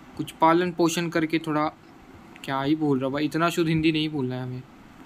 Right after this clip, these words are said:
Close कर दे भाई इसको, बंद हो जा। ये late क्यों होते इतने? Get bottle from the fridge, feed the baby। साले को बार बार दूध काहे पीना है? अरे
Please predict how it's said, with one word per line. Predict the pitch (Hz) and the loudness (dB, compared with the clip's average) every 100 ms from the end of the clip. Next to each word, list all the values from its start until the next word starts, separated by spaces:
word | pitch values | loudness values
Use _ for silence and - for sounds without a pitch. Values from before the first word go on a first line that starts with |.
| - - - - - | -20 -20 -20 -20 -10
Close | 143 143 - | -6 -4 -4
कर | 143 | -4
दे | 135 | 0
भाई | 156 143 | 0 0
इसको, | 131 - 139 - - - - - - - - - - - 139 | -2 -10 -14 -14 -20 -20 -20 -20 -20 -20 -20 -20 -20 -14 -10
बंद | 135 | -8
हो | 135 | -6
जा। | 135 143 - - - - - - - | -6 -8 -10 -14 -12 -12 -16 -20 -10
ये | 143 | -4
late | 139 139 151 | 0 0 0
क्यों | 160 143 | 0 0
होते | 135 147 | 2 -2
इतने? | 139 139 123 - - - - - - - - 143 | -2 -6 -8 -10 -20 -20 -20 -20 -20 -20 -14 0
Get | 165 190 | 2 4
bottle | 170 170 165 165 | 4 2 2 0
from | 165 156 156 | 0 0 0
the | 147 | -2
fridge, | 147 - 139 131 | -4 -2 -2 -2
feed | - - 151 143 131 | -6 -4 -4 -4 -2
the | 131 | 0
baby। | 135 131 127 | 0 0 0
साले | 147 160 | 0 -2
को | 180 | -2
बार | 185 180 170 | 0 0 0
बार | 180 170 | -2 -2
दूध | 175 | -2
काहे | 180 165 | 2 2
पीना | 165 175 165 | 2 0 -2
है? | 156 - - - - - - - - - - - - - - - - - - - - - - - - - - - - - - - - - - - - - - | -6 -10 -16 -16 -18 -20 -20 -20 -20 -20 -20 -18 -18 -18 -20 -20 -14 6 6 6 -4 -12 -14 -20 -20 -20 -20 -20 -20 -20 -20 -20 -20 -20 -20 -20 -20 -20 -8
अरे | 139 147 | -2 2